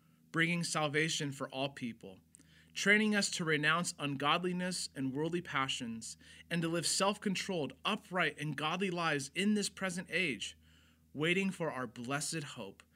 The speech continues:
the appearing of the glory of our great God and Savior, Jesus Christ, who gave himself for us to redeem us from all lawlessness and to purify for himself a people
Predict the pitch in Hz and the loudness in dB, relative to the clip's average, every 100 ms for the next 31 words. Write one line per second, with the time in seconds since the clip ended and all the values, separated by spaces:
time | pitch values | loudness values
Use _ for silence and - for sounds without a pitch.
0 | _ _ 151 156 143 - 190 196 202 214 | _ _ -6 -4 -6 -2 4 6 6 4
1 | 160 139 135 139 147 165 180 185 - 131 | -2 -4 -6 -4 -2 0 0 0 -2 -4
2 | 131 127 - 139 170 190 180 156 160 170 | -4 -6 -6 0 0 0 -4 -2 -2 -2
3 | 160 160 135 113 110 104 - 135 135 143 | -2 -2 -2 -2 -8 -8 -6 -4 -2 -4
4 | - 123 117 113 - - - - - 185 | -8 -8 -10 -10 -14 -16 -20 -16 -6 -2
5 | 156 185 220 233 214 202 190 - 170 175 | 6 6 6 4 2 2 0 -2 -2 2
6 | 170 - - 139 135 147 180 190 180 - | 2 0 -4 0 0 0 0 0 0 -4
7 | - - - 156 156 190 226 202 170 156 | -8 -14 -6 -6 0 0 2 2 0 0
8 | 139 151 139 139 - - - 165 147 - | -4 -4 -4 -4 -8 -16 -8 -4 -4 0
9 | 190 214 202 190 185 190 190 180 147 135 | 6 6 6 2 2 -2 -2 -2 -2 -4
10 | 143 139 226 233 131 107 | -10 2 4 4 2 -8